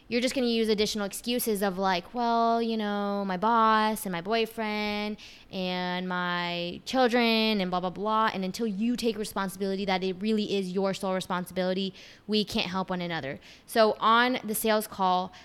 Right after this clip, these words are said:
I really ask, I, honestly, I look for people to really be like, "Yeah, I've just been making excuses. Yeah, I've been," like, they just own up to it. They're like, "I have been in my way.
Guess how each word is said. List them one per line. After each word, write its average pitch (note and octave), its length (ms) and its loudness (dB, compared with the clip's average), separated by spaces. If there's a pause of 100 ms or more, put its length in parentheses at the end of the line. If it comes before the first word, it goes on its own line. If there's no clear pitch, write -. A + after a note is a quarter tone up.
(180)
I G#3+ 80 4
really A#3+ 560 2
ask, G3+ 500 0 (640)
I, A3+ 120 10
honestly, C#4+ 280 6
I B3+ 100 6
look A3 420 4
for B3+ 160 -2
people A3 280 -2
to A3 80 2
really G#3+ 280 4
be G3+ 180 0
like, G3 320 0
"Yeah, G3+ 340 6
I've F3+ 140 0
just G3+ 160 -4
been G#3+ 140 2
making G3 320 -2
excuses. F#3 580 -6 (260)
Yeah, G#3 360 6
I've G3+ 300 0
been," G3+ 420 0 (400)
like, B3 160 6
they C4+ 80 4
just B3+ 200 0
own A3+ 160 0
up B3 140 -4
to G#3 140 -4
it. - 160 -8 (180)
They're A#3 140 2
like, G3+ 200 0 (160)
"I G3+ 160 4
have A#3 220 0
been G3 160 0
in G3+ 80 0
my G#3 120 0
way. G#3+ 460 -2